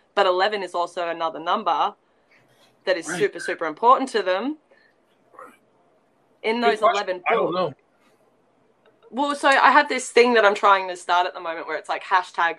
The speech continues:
Speaker 1: open the vaults. I say it all the time. The Vatican vaults need to be opened and released to the public right now.
Speaker 2: I agree. Totally agree.
Speaker 1: Right now. No more secrets. And you know what? People won't look at it if they're not ready for it.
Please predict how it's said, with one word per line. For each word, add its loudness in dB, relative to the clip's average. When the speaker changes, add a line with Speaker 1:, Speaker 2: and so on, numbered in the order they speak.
Speaker 1:
open -10
the -14
vaults. -12
I -2
say 0
it -6
all -2
the -14
time. -2
The -8
Vatican -2
vaults -4
need -10
to -20
be -12
opened -4
and -6
released -8
to -8
the -8
public -6
right 0
now. -2
Speaker 2:
I -6
agree. -8
Totally -8
agree. -8
Speaker 1:
Right 4
now. 0
No 0
more -4
secrets. -6
And -4
you -6
know -2
what? -2
People -6
won't 2
look -6
at 0
it -2
if -6
they're -6
not -6
ready -4
for -10
it. -18